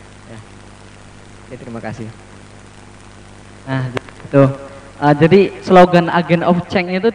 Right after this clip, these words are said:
Speaker 2: tidak hanya slogan gitu, sebatas, eh, semboyan saja ya, Kang, ya, tapi im-, diimplementasikan kepada masyarakat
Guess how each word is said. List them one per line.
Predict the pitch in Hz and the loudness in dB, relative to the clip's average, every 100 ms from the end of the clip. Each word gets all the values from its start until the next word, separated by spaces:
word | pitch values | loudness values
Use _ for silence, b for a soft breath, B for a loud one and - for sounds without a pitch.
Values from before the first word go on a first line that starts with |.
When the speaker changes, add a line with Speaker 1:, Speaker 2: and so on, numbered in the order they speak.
| 190 | -2
Speaker 2:
tidak | 165 143 | 0 0
hanya | 151 143 160 180 170 - - - | -2 -6 -6 -6 -8 -12 -20 -8
slogan | 180 190 185 175 156 | -2 -2 0 -2 -2
gitu, | 143 135 135 | -8 -12 -10
sebatas, | 139 - 151 151 151 _ _ - | -10 -8 -12 -12 -20 _ _ -14
eh, | 151 | -14
semboyan | 165 156 156 160 160 | -10 -6 -2 -2 -4
saja | 185 180 | -6 -4
ya, | 156 | -6
Kang, | 143 160 | -8 -10
ya, | 135 | -10
tapi | - 175 226 | -12 -12 -12
im-, | 208 - | -14 -10
diimplementasikan | 170 180 202 196 196 190 190 208 208 185 | -8 -8 -6 -6 -6 -6 -8 -8 -14 -14
kepada | - 147 147 151 135 | -12 -10 -8 -8 -12
masyarakat | 156 143 160 156 151 | -16 -16 -12 -12 -12